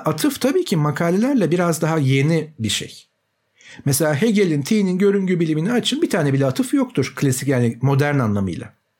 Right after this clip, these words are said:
Ama tüm bir metin felsefe tarihli hesaplaşmadır.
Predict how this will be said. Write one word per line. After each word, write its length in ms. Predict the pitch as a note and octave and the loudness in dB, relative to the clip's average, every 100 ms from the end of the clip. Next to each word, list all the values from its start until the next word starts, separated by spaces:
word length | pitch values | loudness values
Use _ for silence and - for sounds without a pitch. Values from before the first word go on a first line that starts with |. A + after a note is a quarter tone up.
| _ _ - - - - | _ _ -20 -20 -12 -4
Ama 180 | A#2 | -2
tüm 240 | - C#4+ D#4+ | 0 0 2
bir 160 | C4+ | 2
metin 320 | A3 G3 B3 C#4 | 2 0 -2 -2
felsefe 460 | E3 D3+ D#3 C4 | -2 -2 -2 -2
tarihli 280 | B3+ A#3 A3 | 0 0 2
hesaplaşmadır. 1040 | D3+ D#3 D3+ D3 - G3+ C#4+ - - - | 0 -2 -2 -2 -2 -4 -4 -6 -8 -12